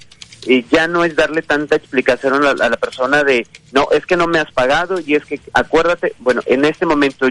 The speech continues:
yo sé que si le presto a la persona, me estoy quitando para pagar otro compromiso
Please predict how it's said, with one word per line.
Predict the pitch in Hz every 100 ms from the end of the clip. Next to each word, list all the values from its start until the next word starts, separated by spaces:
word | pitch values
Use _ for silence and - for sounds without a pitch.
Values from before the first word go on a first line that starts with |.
| -
yo | 151 160 -
sé | 160 147 - - - -
que | 127
si | -
le | 127 127
presto | - 147 165 -
a | 180
la | 160
persona, | - 123 - 135 135 139 175 - - - - - -
me | 135 135 131
estoy | - 165
quitando | 170 185 - 165 165 160
para | 135 127 120
pagar | 123 120 131
otro | 139 160
compromiso | 151 131 120 123 135 123 143 156